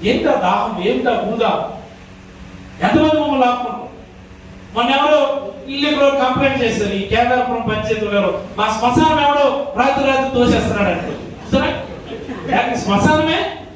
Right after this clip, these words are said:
రాత్రి రాత్రి జేసీబీలు, బుల్డోజర్లు పెట్టి తోసేస్తున్నారని వాళ్ళు వచ్చి కంప్లైంట్ ఇచ్చారు. శ్మశానం వదలట్లేదు, కొండ వదలట్లేదు, చెరువు, మొన్న ఒక చెరువు అయింది కదా, నెమ్మదిగా అది కూడా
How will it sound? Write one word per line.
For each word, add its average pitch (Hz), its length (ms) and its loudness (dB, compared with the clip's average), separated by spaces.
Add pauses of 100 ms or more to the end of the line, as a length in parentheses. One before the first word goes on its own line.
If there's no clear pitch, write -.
రాత్రి 285 340 4
రాత్రి 294 520 0 (220)
జేసీబీలు, 269 500 4
బుల్డోజర్లు 262 480 4
పెట్టి 247 200 2
తోసేస్తున్నారని 220 540 0
వాళ్ళు 233 180 0
వచ్చి - 120 -6
కంప్లైంట్ 175 480 -4
ఇచ్చారు. - 160 -10 (1080)
శ్మశానం 233 460 4
వదలట్లేదు, 240 640 2 (1040)
కొండ 208 280 2
వదలట్లేదు, 269 760 2 (1000)
చెరువు, 294 600 0 (840)
మొన్న 247 180 0
ఒక 277 320 2
చెరువు 269 500 0 (460)
అయింది 277 200 0
కదా, 302 280 2 (1500)
నెమ్మదిగా 269 560 2
అది - 100 2
కూడా 240 480 2